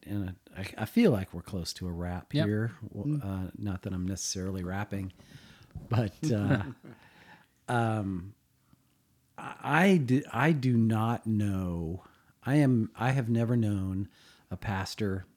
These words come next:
Speaker 1: who prepares his message for Sunday morning by sitting down with Scripture, just Scripture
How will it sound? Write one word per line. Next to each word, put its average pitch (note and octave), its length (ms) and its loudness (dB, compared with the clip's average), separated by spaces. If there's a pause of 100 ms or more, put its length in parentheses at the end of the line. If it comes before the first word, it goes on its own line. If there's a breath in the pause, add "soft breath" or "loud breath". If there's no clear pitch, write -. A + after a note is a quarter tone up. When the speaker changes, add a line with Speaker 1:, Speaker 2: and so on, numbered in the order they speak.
(1700 soft breath)
Speaker 1:
who B2 220 2
prepares B2 1120 0
his G#2 240 -4
message G#2 460 -2
for G2 140 -8
Sunday F#2+ 340 -2
morning F2 520 -4 (540 soft breath)
by F#2 160 -4
sitting A#2+ 420 2
down G2+ 520 -2 (1040)
with G#2+ 180 -2
Scripture, G2+ 640 -2 (960)
just A2 220 0
Scripture F#2 560 -6